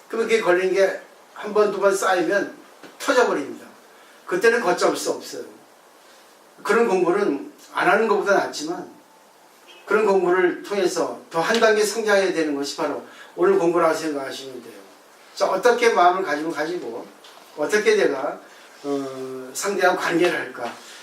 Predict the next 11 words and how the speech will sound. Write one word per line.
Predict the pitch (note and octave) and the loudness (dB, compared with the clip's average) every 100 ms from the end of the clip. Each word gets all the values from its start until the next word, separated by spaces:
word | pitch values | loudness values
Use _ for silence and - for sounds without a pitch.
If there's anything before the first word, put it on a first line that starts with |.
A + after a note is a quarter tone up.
| - | 0
결국 | A3+ A#3 A#3 - | 2 2 -2 -2
이 | G#3+ | 0
우주라는 | G3+ F3+ G3+ F#3+ E3+ | 0 0 2 2 2
것은 | D#3 D#3 A3 A3 - - - - - | -2 -4 -10 -14 -18 -20 -20 -20 -10
결국 | F#3+ F#3+ G#3 G3 - - - - - _ - - B3+ | -4 0 0 -2 -10 -20 -20 -20 -20 _ -20 -12 -4
허공과 | C4 B3+ A#3 | 0 2 0
같잖아요. | - - - - A#2+ - - _ - - _ - _ _ _ _ - _ - - - - B2 | -2 -6 -10 -10 -14 -18 -20 _ -20 -20 _ -20 _ _ _ _ -20 _ -20 -20 -20 -20 -2
무한대의 | D3+ E3+ F#3+ G3 F#3+ F3+ F3+ F#3 E3+ | 4 4 4 2 2 4 2 0 -2
어떤 | C#3+ E3+ D3+ | -4 -2 -2
공간이지 | D3 E3 F3+ E3 C#3+ | 0 0 2 2 0
않습니까? | C3+ - A#2 G#2+ | -4 -8 -14 -16